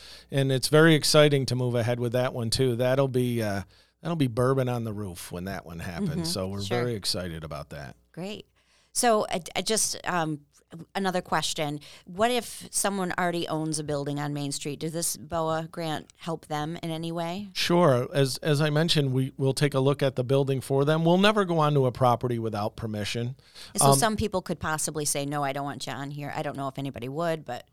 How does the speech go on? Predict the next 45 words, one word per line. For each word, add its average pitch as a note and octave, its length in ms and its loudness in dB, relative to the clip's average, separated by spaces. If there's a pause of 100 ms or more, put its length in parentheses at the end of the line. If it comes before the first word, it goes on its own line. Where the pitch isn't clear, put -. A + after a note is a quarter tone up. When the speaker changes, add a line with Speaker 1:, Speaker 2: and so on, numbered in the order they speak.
Speaker 1:
Oh, A3 220 2
sure. F#3 360 2
Speaker 2:
hypothetically. C#3 540 -4
Speaker 1:
Oh, F3+ 140 0
sure. D3 420 0
And E3 360 4
sometimes G3 580 6
we D3+ 80 4
can't D3 240 2
get C#3+ 100 2
a B2 60 2
hold C#3 240 4
of F3 80 2
the E3+ 80 0
people, F3 380 -2
too. D3+ 340 0 (380)
Um, C3+ 420 4
if, B2 160 0
say, C3+ 260 4
if B2+ 120 2
they're B2+ 220 0
in B2+ 120 -2
arrears A#2+ 480 -2
in A#2+ 140 -6
taxes A#2+ 520 -2
or C3 120 -2
things, C3 400 -2
we A#2+ 100 -4
can A#2+ 160 -6
go A#2 160 0
to A2+ 100 -2
the G#2+ 120 -6
judge. A2+ 520 -6
Uh, G#2 280 -4
actually, A#2+ 460 -4 (360)
uh, A2+ 220 -2
the A2 100 -6
county B2 380 -2
attorney, A#2 460 -4
Lorraine A2+ 360 -6
Lewandowski, A2+ 720 -4
goes A2+ 280 -4
to A#2+ 120 -6
the G#2+ 120 -6
judge G#2+ 180 -4